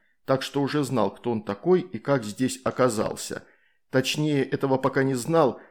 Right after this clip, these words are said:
потому что сам Эмертарарок этого сам не знал,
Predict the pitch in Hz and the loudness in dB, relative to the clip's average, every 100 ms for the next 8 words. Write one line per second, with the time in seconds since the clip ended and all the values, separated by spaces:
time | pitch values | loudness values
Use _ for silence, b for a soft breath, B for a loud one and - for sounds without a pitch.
0 | B - 123 139 135 127 - 175 175 139 | B -4 0 0 0 -4 2 2 2 2
1 | 139 139 139 135 156 180 - 143 135 131 | 0 0 0 2 4 4 2 -4 -2 -2
2 | - 170 123 120 107 113 104 101 | 2 2 4 2 0 0 2 0